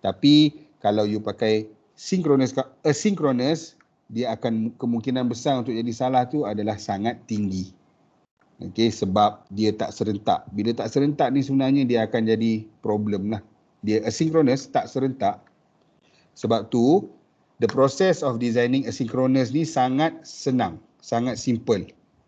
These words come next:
Nombor satu terus ke nombor lima. Tapi untuk synchronous sangat leceh. You ada dua, tiga, empat ni yang, yang, yang akan consume your time. Sebab apa? Sebab dia adalah stable. Dia, output you akan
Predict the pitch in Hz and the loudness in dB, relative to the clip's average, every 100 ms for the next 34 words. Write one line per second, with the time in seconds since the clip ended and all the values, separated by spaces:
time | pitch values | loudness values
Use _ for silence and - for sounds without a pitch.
0 | _ _ _ _ _ - 110 117 123 135 | _ _ _ _ _ -8 -2 0 2 2
1 | 131 220 220 - 156 131 135 113 104 101 | 2 0 -2 0 -2 0 -2 -2 -2 -2
2 | 101 98 92 - _ _ _ _ _ - | -2 -2 -6 -10 _ _ _ _ _ -12
3 | 95 - 147 117 117 - - 113 120 135 | -10 -2 -2 0 -2 -2 -2 0 2 4
4 | 160 160 - 110 135 139 113 117 147 120 | 4 2 0 0 0 0 0 -2 0 0
5 | 90 98 110 107 113 107 117 123 120 107 | 0 -2 0 0 0 0 2 0 0 -2
6 | 117 117 - 117 104 107 101 107 113 101 | 0 0 0 -4 -4 -4 0 0 -2 -2
7 | 110 110 110 104 107 - 113 110 110 127 | 0 0 -2 -4 -6 -6 -4 -2 -2 0
8 | 113 117 113 - 127 117 110 110 123 113 | 0 0 -2 0 0 2 2 0 -2 -2
9 | 87 - _ _ _ _ _ _ _ - | -2 -10 _ _ _ _ _ _ _ -6
10 | 104 95 95 147 139 110 117 110 95 113 | -2 -2 0 2 2 0 -2 -2 -2 -2
11 | 123 101 101 113 117 - 110 101 104 87 | -2 -4 -4 -2 -4 -4 -2 0 0 -2
12 | - _ - _ 101 95 98 95 - - | -8 _ -20 _ -6 -6 -6 -8 -10 -4
13 | 117 104 127 123 123 110 113 | -4 -2 -2 2 2 2 0